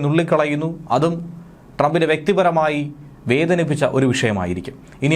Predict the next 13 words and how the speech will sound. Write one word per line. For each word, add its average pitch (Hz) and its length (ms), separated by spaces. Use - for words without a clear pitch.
അടുത്തത്, 160 300
ഏറ്റവും 175 280
ഒടുവിൽ 175 300
ട്രംപ് 165 260
ലക്ഷ്യമിട്ടിരിക്കുന്ന 143 680
നൊബേൽ 143 220
സമ്മാനം, 92 360
അതിനു 208 260
വേണ്ടിയിട്ടുള്ള 180 460
നീക്കങ്ങൾക്ക് 165 600
ശക്തമായ 160 500
തിരിച്ചടി 143 500
ഇന്ത്യയുടെ 143 280